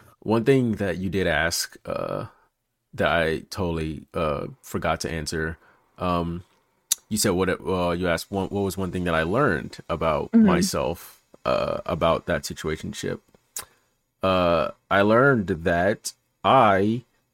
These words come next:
Speaker 1: do not care about someone's body count <laughs> because Yesenia, Yesenia,
Speaker 2: Mm-hmm.
Speaker 1: this girl, uh, um, I, I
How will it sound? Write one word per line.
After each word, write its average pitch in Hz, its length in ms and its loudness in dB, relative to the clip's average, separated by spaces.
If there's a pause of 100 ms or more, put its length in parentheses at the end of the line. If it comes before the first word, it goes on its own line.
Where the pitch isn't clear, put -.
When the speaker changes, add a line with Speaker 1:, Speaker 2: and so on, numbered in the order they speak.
(280)
Speaker 1:
do 110 180 0
not 117 300 6
care 98 640 4
about 98 340 2
someone's 101 380 0
body 107 320 6
count - 640 -2 (840)
<laughs> - 800 -10
because 104 560 6
Yesenia, 98 640 4 (1700)
Yesenia, 87 680 6 (840)
Speaker 2:
Mm-hmm. 185 400 6
Speaker 1:
this 107 220 2
girl, 92 580 4 (240)
uh, 62 460 2 (1160)
um, 92 480 2
I, 123 560 8 (300)
I 107 200 6